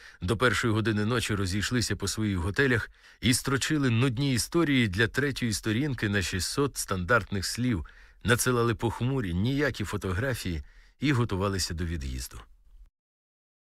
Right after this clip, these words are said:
Політичний коїтус інтерруптус, перерваний статевий акт на Хрещатику з приводу непідписання асоціації з Європою,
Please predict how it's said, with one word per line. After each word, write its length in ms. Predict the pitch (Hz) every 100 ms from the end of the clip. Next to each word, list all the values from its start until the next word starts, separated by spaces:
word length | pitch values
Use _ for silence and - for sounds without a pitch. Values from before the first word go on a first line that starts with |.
| _ _
Політичний 720 | - 123 113 - 143 - 120 107
коїтус 760 | - 131 127 110 110 95 -
інтерруптус, 1120 | 107 107 92 - 147 123 95 - 73 - - - - - -
перерваний 600 | - 123 123 117 92 95
статевий 500 | 87 113 - 113 95
акт 300 | 120 120 - - -
на 140 | 107
Хрещатику 720 | 104 107 - 147 135 104 -
з 80 | 85
приводу 380 | - 127 117 107
непідписання 760 | 110 107 - 113 - 131 120
асоціації 680 | 104 110 98 113 117 - 95
з 100 | 87
Європою, 540 | 90 98 151 123 95